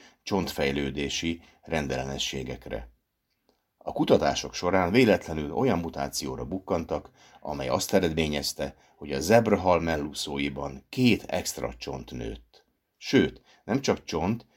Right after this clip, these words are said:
de minden egyéb, vérerek, szövetek, izületek, amelyek a láb kialakulásához szükségesek.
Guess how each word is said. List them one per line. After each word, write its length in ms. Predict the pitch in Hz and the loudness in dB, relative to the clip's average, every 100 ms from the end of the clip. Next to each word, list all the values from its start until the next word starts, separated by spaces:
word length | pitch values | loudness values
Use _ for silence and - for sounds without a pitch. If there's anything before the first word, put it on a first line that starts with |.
| _ - | _ 2
de 100 | 104 | 6
minden 320 | 143 120 101 | 8 8 6
egyéb, 380 | 92 71 65 - - | 4 0 -4 -6 -8
vérerek, 680 | 90 113 104 87 82 80 - | 2 4 6 6 4 0 -12
szövetek, 600 | - - 85 80 80 71 | -4 0 2 2 -2 -6
izületek, 640 | - 92 101 98 120 127 127 - - - | -4 2 6 6 4 -2 -2 -18 -20 -10
amelyek 420 | 104 92 92 90 | -2 2 2 2
a 80 | 98 | 4
láb 380 | 113 101 82 - | 8 8 6 0
kialakulásához 1300 | - 92 78 73 78 73 69 - 71 76 85 82 - - | -2 0 0 -2 -4 -2 -2 -4 -4 -2 -4 -6 -12 -18
szükségesek. 880 | - 71 - 67 64 - 65 - | -14 -10 -6 -4 -4 -6 -10 -16